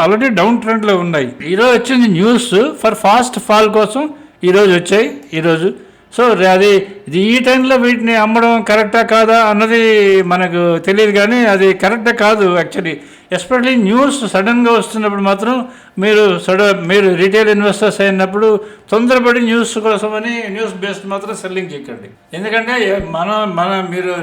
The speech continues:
రిటైల్ ఇన్వెస్టర్స్ కొనేది hardly ఒక వంద, రెండు వందల షేర్లు, ఒక లక్ష, రెండు లక్షలు పెడతారు అంతే. కానీ నీ-, మీకన్నా కోట్లల్లో పెట్టిన వాళ్ళు చాలామంది ఉంటారు, పెద్ద పెద్ద ఇన్స్టిట్యూషన్స్ ఉంటాయి. వాటి కోసమైనా సరే మళ్ళీ వాటిని లిఫ్ట్ చేసుకొని వస్తారు, కానీ వా-, అలా వదిలేసుకొని ఎవ్వరు వెళ్ళిపోరు.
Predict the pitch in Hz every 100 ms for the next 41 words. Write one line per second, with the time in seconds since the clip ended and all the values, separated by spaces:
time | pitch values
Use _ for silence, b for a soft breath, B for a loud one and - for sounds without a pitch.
0 | 165 175 208 208 202 196 - 190 185 185
1 | 214 170 185 202 214 170 156 185 196 190
2 | 170 175 175 175 165 185 185 190 147 151
3 | 156 - 190 165 160 160 175 165 156 160
4 | 147 147 143 - - b b b b -
5 | 202 165 131 185 160 190 202 233 - 196
6 | 226 233 233 220 214 226 214 202 214 214
7 | 214 208 196 196 226 233 202 190 180 202
8 | 214 208 196 - 226 208 214 180 151 127
9 | 120 - _ _ _ _ _ _ 107 113
10 | 147 190 208 226 208 226 226 226 240 240
11 | 214 226 220 214 208 202 190 - 214 202
12 | 196 185 185 190 185 196 240 240 B B
13 | B 131 170 185 185 214 208 190 196 220
14 | - 214 214 196 208 208 185 208 185 147
15 | 120 - -